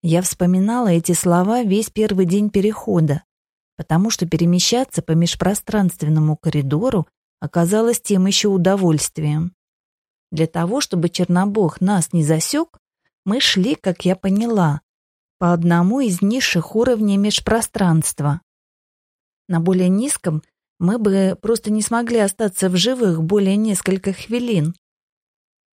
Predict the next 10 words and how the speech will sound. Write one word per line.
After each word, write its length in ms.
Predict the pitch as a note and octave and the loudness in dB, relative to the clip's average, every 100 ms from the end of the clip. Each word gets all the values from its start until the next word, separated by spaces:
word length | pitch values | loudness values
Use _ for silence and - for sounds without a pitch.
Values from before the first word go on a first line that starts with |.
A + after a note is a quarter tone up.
| _ | _
Да 120 | - F3+ | -2 0
и 140 | G#3+ | 0
здесь 420 | A3+ F3 F3+ E3+ | 0 2 2 2
мне 200 | F3+ E3+ | 0 0
постоянно 600 | E3 F#3 F#3+ F#3+ F#3 F3 | 0 -2 0 2 2 2
казалось, 640 | E3 F3 F3 A#3+ A#3+ D#3+ - _ _ _ | 0 0 0 0 0 -2 -6 _ _ _
что 200 | - - | -12 -4
вот-вот 460 | F3 F#3+ F#3+ A#3+ - | 0 0 -2 -4 -2
придёт 360 | - F3 A3+ - | -2 0 -2 -2
конец. 640 | G#3 A3 G3+ D3+ - - | -2 0 2 0 -2 -12